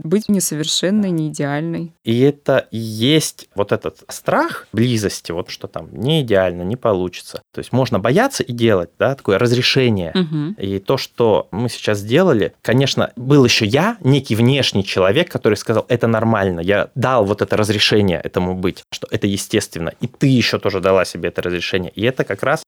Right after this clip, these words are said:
Speaker 2: первый шаг, как вообще можно работать со страхами. То есть страх все еще остался, но появилось разрешение бояться. Бояться стало можно.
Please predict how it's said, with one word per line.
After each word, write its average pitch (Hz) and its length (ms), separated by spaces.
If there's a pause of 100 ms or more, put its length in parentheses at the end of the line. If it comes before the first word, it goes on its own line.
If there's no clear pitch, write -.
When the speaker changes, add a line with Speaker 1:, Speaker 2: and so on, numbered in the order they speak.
Speaker 2:
первый 127 360
шаг, - 480 (120)
как 117 200
вообще 92 200
можно 95 280
работать 87 360
со - 100
страхами. - 600 (220)
То 101 80
есть - 220 (100)
страх 156 440
все - 180
еще 120 240
остался, 262 680 (160)
но 147 100
появилось 156 480
разрешение 131 540
бояться. 98 520 (140)
Бояться 135 460
стало 104 340
можно. 104 460